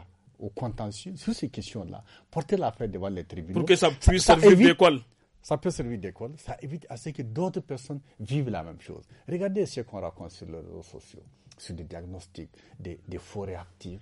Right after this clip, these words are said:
Speaker 1: quelqu'un qui a fait un faux diagnostic. Vous avez énormément de choses sur lesquelles on n'a aucun contentieux. On n'a même, on n'a même pas la possibilité de savoir au juste qu'est-ce qui s'est passé.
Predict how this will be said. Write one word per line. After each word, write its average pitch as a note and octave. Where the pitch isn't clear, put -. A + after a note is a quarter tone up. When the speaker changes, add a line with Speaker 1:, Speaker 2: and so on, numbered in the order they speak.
Speaker 1:
quelqu'un F#2
qui -
a E2+
fait F#2
un F2+
faux F#2
diagnostic. E2
Vous D3+
avez F3+
énormément F#3+
de C#3+
choses F#3
sur D4+
lesquelles A#3
on E3+
n'a E3
aucun G3
contentieux. A#2+
On -
n'a A3
même, C#4
on F#3
n'a G3
même C#4
pas F#3
la C#3+
possibilité D#3
de E3
savoir D3
au D3
juste C#3
qu'est-ce -
qui A2+
s'est -
passé. -